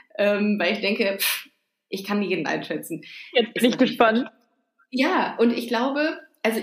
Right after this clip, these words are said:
Speaker 1: ich könnte mir bei dir vorstellen, dass du super viele Sachen zerdenkst.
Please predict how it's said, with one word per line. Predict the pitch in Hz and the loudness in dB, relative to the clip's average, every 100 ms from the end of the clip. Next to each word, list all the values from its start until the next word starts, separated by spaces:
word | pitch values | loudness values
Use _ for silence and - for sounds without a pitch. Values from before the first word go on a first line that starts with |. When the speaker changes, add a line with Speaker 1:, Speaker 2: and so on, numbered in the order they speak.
| - | -2
Speaker 1:
ich | 302 - | -2 0
könnte | 269 254 | 0 2
mir | 220 | 0
bei | 202 | 0
dir | 208 294 | -2 -2
vorstellen, | - 262 269 - 233 240 | -2 -6 -6 -4 -2 0
dass | 233 220 | -2 -6
du | 208 196 | -8 -8
super | 185 254 262 233 233 | -4 -6 -4 -6 -4
viele | 214 220 208 | -4 -2 -2
Sachen | 190 190 214 | -4 -4 -8
zerdenkst. | 208 190 160 165 165 - - - | -6 -8 -4 -4 -4 -8 -12 -18